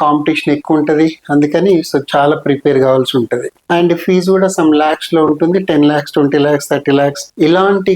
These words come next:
కాలేజ్ లో ఎంబీఏ చేస్తే ఫెస్టివల్ ఇంకా. So ప్రపంచవ్యాప్తంగా చాలా డిమాండ్ ఉంటది. ఈ మేనేజ్మెంట్ స్కూల్స్ ఉన్నాయి కదా, ఈ మేనేజ్మెంట్ స్కూల్స్ గానీ, బిజినెస్ స్కూల్స్ లో గానీ మన గనక సీట్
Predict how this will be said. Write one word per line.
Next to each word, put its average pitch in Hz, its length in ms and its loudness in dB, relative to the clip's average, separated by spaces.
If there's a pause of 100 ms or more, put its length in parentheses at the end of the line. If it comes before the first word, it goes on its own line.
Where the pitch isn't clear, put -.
(120)
కాలేజ్ 160 420 0
లో 180 80 0 (180)
ఎంబీఏ 151 380 2 (140)
చేస్తే 135 400 0 (360)
ఫెస్టివల్ 170 560 0
ఇంకా. 123 260 -4 (420)
So 143 60 -2 (200)
ప్రపంచవ్యాప్తంగా 160 960 0 (120)
చాలా 151 260 0 (120)
డిమాండ్ 147 400 2
ఉంటది. 123 300 -6 (120)
ఈ 147 40 0 (120)
మేనేజ్మెంట్ 175 600 -4
స్కూల్స్ 151 400 -2
ఉన్నాయి 147 240 2
కదా, 151 160 0 (200)
ఈ - 20 2 (180)
మేనేజ్మెంట్ 180 600 0
స్కూల్స్ 156 340 0 (100)
గానీ, 156 220 2 (140)
బిజినెస్ 156 360 0
స్కూల్స్ 143 380 0
లో 143 60 2 (140)
గానీ 131 260 2 (240)
మన 139 120 2 (140)
గనక 156 380 0
సీట్ 143 280 0